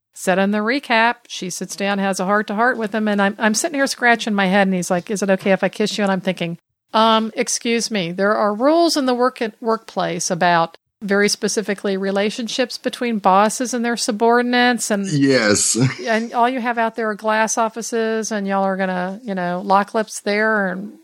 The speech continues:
Speaker 1: really? Really?"
Speaker 2: Yeah.
Speaker 1: Uh, okay. But at the end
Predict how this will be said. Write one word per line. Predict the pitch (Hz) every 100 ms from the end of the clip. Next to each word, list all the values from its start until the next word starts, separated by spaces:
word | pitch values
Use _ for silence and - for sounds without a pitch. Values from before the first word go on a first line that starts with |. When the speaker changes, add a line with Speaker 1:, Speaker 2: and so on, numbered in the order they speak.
| 330
Speaker 1:
really? | 233 269 339 370 370 359 311 _
Really?" | 294 220 330 359 370
Speaker 2:
Yeah. | 359 - - - _ _ _ 247
Speaker 1:
Uh, | 226 220 214 208 202 - - 202
okay. | 185 170 226 190 190 _ _ _
But | 240
at | 226 233
the | 233 220
end | 208 196 190 185